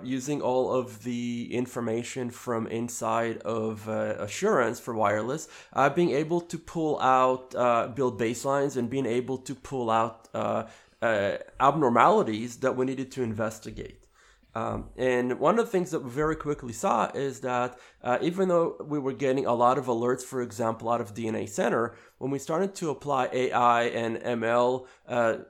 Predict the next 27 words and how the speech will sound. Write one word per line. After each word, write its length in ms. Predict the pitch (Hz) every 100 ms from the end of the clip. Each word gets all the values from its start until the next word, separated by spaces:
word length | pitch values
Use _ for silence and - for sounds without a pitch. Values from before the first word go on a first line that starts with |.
| 107
to 140 | -
the 120 | 123 117
same 300 | - 123 110
data 260 | 127 190
set, 380 | - 107 98 - - -
we 100 | 127
started 680 | - 147 156 160 160 123 107
being 220 | 151 139
able 260 | 123 120 135
to 120 | 135
see 160 | 123 139
that 180 | 131 -
I 100 | 139
didn't 240 | 240 226
get 160 | 160 143
very 260 | 127 151
many 280 | 135 131 127
alerts, 520 | 117 117 160 98 -
but 200 | 123 123
the 80 | 135
alerts 680 | 123 120 120 147 233 214 -
that 120 | 151
we're 180 | 131 131
generating 560 | 107 123 123 127 123 127
from 240 | - 113
A 160 | 85 110
I, 420 | 101 107 107 123